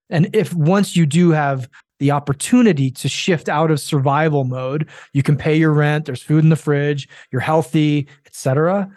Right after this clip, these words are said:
really look into what makes me work as a man. And the last piece I'll leave, especially for young men, 'cause you touched on it,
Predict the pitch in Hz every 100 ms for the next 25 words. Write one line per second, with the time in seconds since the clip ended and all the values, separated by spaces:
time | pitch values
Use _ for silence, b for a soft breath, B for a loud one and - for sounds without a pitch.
0 | B _ _ _ 135 185 226 208 185 175
1 | 180 170 - 143 131 143 180 190 185 -
2 | 165 147 131 135 135 - - 120 120 127
3 | 120 - - 139 - _ _ _ _ _
4 | _ _ - 147 151 151 180 190 - -
5 | 180 170 151 143 139 131 - 156 - 143
6 | - 139 135 135 131 127 127 120 _ _
7 | _ _ _ _ _ _ 131 143 156 147
8 | 139 - 131 131 135